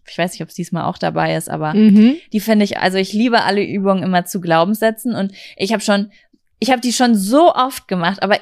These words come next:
Speaker 1: immer wieder, es, als könnte ich die jeden Monat machen und immer wieder nehme ich was mit raus und erfahre was Neues über mich, was ich gern verändern möchte, was,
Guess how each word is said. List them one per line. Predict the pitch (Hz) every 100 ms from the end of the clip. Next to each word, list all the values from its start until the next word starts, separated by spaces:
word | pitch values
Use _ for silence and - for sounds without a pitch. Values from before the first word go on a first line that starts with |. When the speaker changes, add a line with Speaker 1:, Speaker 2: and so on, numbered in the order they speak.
| -
Speaker 1:
immer | 285 302 285
wieder, | 254 214 151
es, | 190
als | 185 208 -
könnte | 269 285
ich |
die | - 254
jeden | 277 285
Monat | 262 254 233 -
machen | 196 214 196
und | 196
immer | 220 220
wieder | 202 190
nehme | 185 196 196
ich | 180
was | 175 -
mit | 180 -
raus | 175 180 175 -
und | 165 170 180 _ _ _
erfahre | 190 - 185
was | 185 180
Neues | 175 160 156 -
über | 160 160
mich, | 160 156 165 - - -
was | 180
ich | 190
gern | 196 196
verändern | 196 165 156 160
möchte, | 151 151 170 156 156 170 _ _ _ _ _
was, | 185 170 - - - -